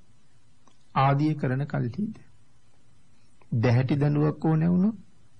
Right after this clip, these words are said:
මේ පිහියෙන් කපන්න පුළුවන්. ඇඳ පුටු වල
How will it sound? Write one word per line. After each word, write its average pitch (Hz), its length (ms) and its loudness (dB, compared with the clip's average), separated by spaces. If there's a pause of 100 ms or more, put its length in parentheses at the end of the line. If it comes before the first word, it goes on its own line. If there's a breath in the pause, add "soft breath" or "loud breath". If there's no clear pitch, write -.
(800)
මේ 143 240 2
පිහියෙන් 127 380 0
කපන්න 117 420 -2
පුළුවන්. - 380 -6 (2000)
ඇඳ 156 260 2
පුටු 196 260 0
වල 214 180 4